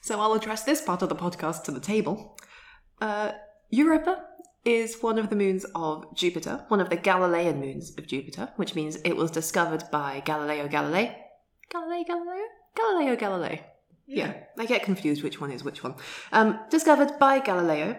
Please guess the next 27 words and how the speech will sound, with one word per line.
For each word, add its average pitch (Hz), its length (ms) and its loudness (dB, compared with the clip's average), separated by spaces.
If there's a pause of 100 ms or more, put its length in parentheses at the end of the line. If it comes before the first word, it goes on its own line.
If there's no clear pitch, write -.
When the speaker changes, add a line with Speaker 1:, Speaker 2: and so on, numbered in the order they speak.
(120)
Speaker 1:
back - 340 0
in 156 240 0
sixteen 151 540 -4
ten, 156 260 -8
so 151 160 -10
hundreds 202 640 2
of 127 80 -6
years 131 200 -4
ago 131 180 -6
now. 127 220 -4 (480)
It 208 200 6
was 180 200 6
big 175 420 4 (220)
astronomical 160 560 -6
news 147 560 -12 (500)
in 156 100 -8
its 147 140 -6
day 151 240 -4
as 147 140 -6
well. 208 400 -2 (560)
So 349 160 2
Europa 339 600 6 (540)
is 202 500 4
a 196 200 4
moon 185 300 4
of 170 280 -4
Jupiter. 175 440 0